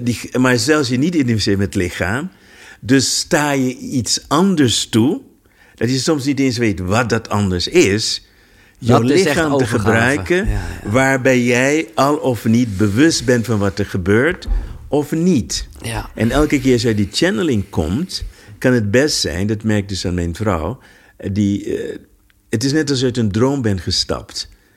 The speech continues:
Speaker 1: En dus je herinnert je flarden, maar je kent het hele verhaal dus niet. Dus na elke keer dat zij voor mij channelt,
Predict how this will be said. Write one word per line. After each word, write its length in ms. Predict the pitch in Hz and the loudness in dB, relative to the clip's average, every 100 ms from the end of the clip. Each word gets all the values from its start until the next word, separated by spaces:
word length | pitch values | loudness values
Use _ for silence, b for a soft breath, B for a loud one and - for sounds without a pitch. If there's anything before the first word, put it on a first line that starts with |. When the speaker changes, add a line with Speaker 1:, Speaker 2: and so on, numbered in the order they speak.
| b b _ | b b _
Speaker 1:
En 120 | 107 | 0
dus 140 | 117 | 0
je 80 | 107 | 2
herinnert 580 | 117 113 120 143 131 113 | 2 2 2 2 0 0
je 100 | 101 | -4
flarden, 840 | - 113 123 139 127 82 82 123 - b b b b | -2 2 2 2 0 -2 -2 -4 -8 b b b b
maar 160 | 104 | 2
je 80 | 120 | 2
kent 320 | 113 - 131 127 - - _ | 2 2 2 0 -10 -20 _
het 80 | - | -2
hele 240 | 110 127 117 | 2 2 2
verhaal 360 | 107 117 120 | 2 2 2
dus 140 | 104 98 | 2 2
niet. 100 | 95 | 0
Dus 120 | 98 | 0
na 200 | 117 117 | 0 0
elke 280 | 123 131 120 | -2 -2 -4
keer 280 | 120 107 | 0 2
dat 140 | 95 92 | 2 0
zij 240 | 104 90 | 0 -2
voor 160 | 87 82 | -4 -6
mij 180 | 87 82 | -4 -4
channelt, 460 | - 90 113 165 | -4 -4 -4 -6